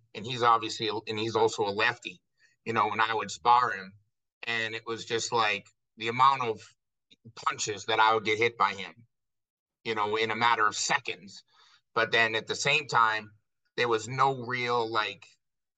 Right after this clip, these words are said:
clinching or takedowns or, you know, or groundwork back then, really. It was, you know, back in the early U F C, you know, it was, you had one main thing,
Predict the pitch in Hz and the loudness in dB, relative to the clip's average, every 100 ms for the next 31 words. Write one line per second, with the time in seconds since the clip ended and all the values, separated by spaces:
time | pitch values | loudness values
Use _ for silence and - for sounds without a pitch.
0 | _ - 160 147 127 143 123 117 101 98 | _ -12 -6 -6 -4 -6 -4 -4 -6 -4
1 | 147 135 120 120 110 107 104 107 104 101 | -4 -4 0 2 2 0 -6 -8 -4 -2
2 | 101 101 113 110 104 101 - _ _ _ | -2 -4 -6 -6 -8 -10 -16 _ _ _
3 | 113 107 117 131 151 143 107 101 - - | 0 2 6 6 6 2 -2 -4 -4 -14
4 | _ _ _ 123 113 104 107 92 - 107 | _ _ _ 0 2 0 -6 -10 -10 -8
5 | 101 92 - 107 110 101 - - 123 110 | -8 -10 -10 -8 -6 -6 -8 -10 -6 -6
6 | 104 - _ - 135 139 - 131 117 127 | -8 -14 _ -2 2 4 2 -2 2 2
7 | 131 123 110 110 117 120 110 - - - | 2 -2 -6 -10 0 2 2 -4 -10 -18
8 | _ 139 143 123 - - _ - 113 101 | _ -6 -4 -6 -12 -20 _ -2 2 2
9 | 107 - - 117 113 110 107 - _ _ | 0 -6 -4 0 0 0 -8 -18 _ _
10 | 135 147 143 123 131 151 147 131 131 135 | -2 2 2 2 2 4 2 0 0 -2
11 | 127 120 127 98 | -4 -4 -4 -4